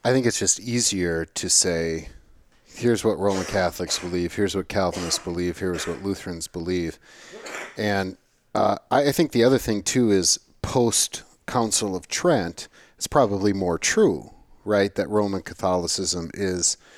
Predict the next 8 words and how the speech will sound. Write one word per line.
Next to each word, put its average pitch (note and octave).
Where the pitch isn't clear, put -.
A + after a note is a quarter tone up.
generally F#2+
in E2+
lockstep. E2
But G#2
in G2+
the G2+
medieval A2+
church, -